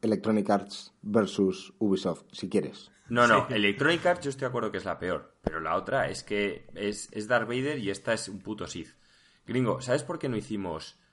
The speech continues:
Speaker 2: la conferencia de Nintendo?
Speaker 1: Sí, lo sé.
Speaker 2: Vale, porque Ubisoft, por segundo año con-, eh, por segundo año consecutivo, que me dices que es la primera vez y lo podría llegar a entender,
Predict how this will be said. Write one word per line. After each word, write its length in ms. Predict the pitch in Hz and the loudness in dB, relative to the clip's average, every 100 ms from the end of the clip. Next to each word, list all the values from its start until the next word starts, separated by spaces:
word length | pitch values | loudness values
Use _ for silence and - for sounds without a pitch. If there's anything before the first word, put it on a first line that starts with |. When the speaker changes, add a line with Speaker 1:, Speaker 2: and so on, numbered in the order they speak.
| - | 0
Speaker 2:
la 160 | 92 | 0
conferencia 840 | 92 90 90 90 - 90 80 - _ _ | 0 -4 -4 -4 -4 -2 -2 -4 _ _
de 160 | 87 92 | -6 -6
Nintendo? 560 | 85 85 87 123 131 _ _ _ _ _ _ _ | -4 -6 -6 -8 -12 _ _ _ _ _ _ _
Speaker 1:
Sí, 260 | - 117 98 | -2 2 4
lo 140 | 85 | 2
sé. 180 | - 87 - _ _ _ _ _ - | -6 -8 -12 _ _ _ _ _ -6
Speaker 2:
Vale, 280 | 87 80 - _ _ - | -2 -2 -6 _ _ -16
porque 260 | - 92 101 | -10 -6 -4
Ubisoft, 480 | 95 92 143 147 147 - _ | -2 0 4 4 2 -12 _
por 160 | 98 90 | -6 -4
segundo 480 | - 85 135 170 | -4 -4 -4 -2
año 200 | 147 135 | -2 -4
con-, 320 | 127 113 104 - _ 98 | -4 -6 -8 -14 _ -8
eh, 400 | 92 90 87 - - _ _ _ _ | -4 -4 -6 -10 -20 _ _ _ _
por 140 | - 104 | -8 -6
segundo 480 | 92 101 147 131 117 | -4 -4 -2 2 2
año 340 | 117 107 - | 2 -4 -8
consecutivo, 800 | 101 92 90 - 82 123 107 - | -8 -8 -10 -12 -4 -2 -2 -6
que 120 | - | -10
me 100 | 85 | -10
dices 180 | 98 135 | -6 -6
que 80 | 135 | -4
es 80 | 123 | -4
la 140 | 110 | -4
primera 240 | 104 101 107 | -2 -2 -2
vez 80 | |
y 40 | - | -4
lo 80 | 78 | -8
podría 180 | 78 | -6
llegar 160 | 95 110 | -4 -4
a 20 | |
entender, 440 | 107 92 107 127 | -4 -4 -2 -4